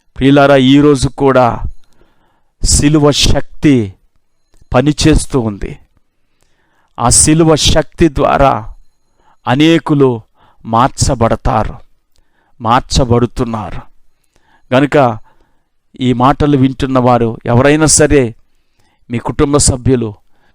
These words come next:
ఇంకా మారకపోతే మీరు విశ్వాసం ఉంచండి, ప్రార్థన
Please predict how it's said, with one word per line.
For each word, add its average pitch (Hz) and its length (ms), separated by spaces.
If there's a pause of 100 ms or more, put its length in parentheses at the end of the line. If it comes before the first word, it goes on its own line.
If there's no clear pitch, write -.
(180)
ఇంకా 127 260
మారకపోతే 143 1000 (440)
మీరు 123 180
విశ్వాసం 139 600
ఉంచండి, 113 580 (400)
ప్రార్థన 151 500